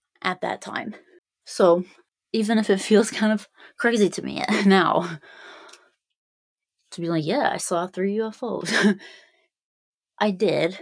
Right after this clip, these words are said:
I did. And there is no other logical explanation. There is no way to write off my experience without deciding that either I am lying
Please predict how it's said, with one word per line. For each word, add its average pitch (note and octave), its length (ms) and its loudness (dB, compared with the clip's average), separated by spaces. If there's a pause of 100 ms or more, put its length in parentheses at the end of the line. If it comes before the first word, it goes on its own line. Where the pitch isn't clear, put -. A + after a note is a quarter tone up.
(220)
I - 140 -4
did. D#4+ 300 0 (560)
And G#3 420 2 (500)
there A#3 220 4
is B3+ 340 0
no C4+ 240 2
other B3 240 4
logical G#3+ 380 0
explanation. G3 720 -2 (300)
There C4+ 140 0
is C#4+ 240 -4
no A3+ 240 4
way G3 500 4 (400)
to G3+ 140 -4
write F#3 360 0
off F3 280 -2
my G#3 120 0
experience F#3+ 960 -6 (420)
without F3+ 720 0 (100)
deciding G3+ 640 2
that F#3+ 200 2
either F#3 400 2
I F3 460 -2 (1300)
am G3+ 180 4
lying F#3+ 420 4